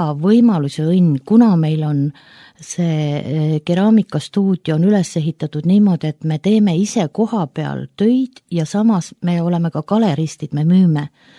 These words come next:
See tähendab seda, et me näeme vahetult, mismoodi ostjad käituvad või külalised, nad annavad kohe meile tagasisidet. Et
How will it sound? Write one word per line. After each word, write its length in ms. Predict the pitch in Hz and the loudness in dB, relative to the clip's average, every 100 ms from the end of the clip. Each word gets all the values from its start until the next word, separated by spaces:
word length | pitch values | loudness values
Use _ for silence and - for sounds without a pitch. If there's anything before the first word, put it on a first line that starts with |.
| - _ | -20 _
See 160 | - | -4
tähendab 340 | - 202 156 - | -2 -2 -4 -6
seda, 360 | - 220 208 151 | -6 -4 -4 -6
et 140 | - | -6
me 100 | 160 | -4
näeme 580 | 175 220 233 190 160 135 _ _ _ _ _ _ _ _ _ _ _ | -2 0 0 0 -4 -8 _ _ _ _ _ _ _ _ _ _ _
vahetult, 840 | 214 220 156 _ - - _ _ - - _ _ _ 156 | 0 0 -4 _ -16 -16 _ _ -20 -20 _ _ _ -2
mismoodi 760 | 180 220 226 180 - 165 151 151 - - - - | 2 4 4 4 0 -2 -2 -4 -18 -20 -20 -2
ostjad 540 | 196 233 - 165 147 | 0 0 -4 -6 -4
käituvad 720 | - 208 208 _ 170 151 151 - | 0 0 0 _ -6 -4 -8 -6
või 180 | 147 143 | -6 -4
külalised, 560 | - 214 190 156 - 143 _ _ _ _ - _ _ | 0 2 2 -2 -6 -10 _ _ _ _ -20 _ _
nad 120 | 185 - - | -2 0 4
annavad 340 | 226 202 - | 4 4 0
kohe 280 | - 247 196 | -4 0 0
meile 220 | 143 147 | -2 -6
tagasisidet. 800 | 185 202 170 139 131 143 135 139 _ _ _ - - - - _ - | -6 -4 -4 -6 -12 -12 -10 -14 _ _ _ -20 -20 -20 -20 _ -6
Et 220 | 160 | -4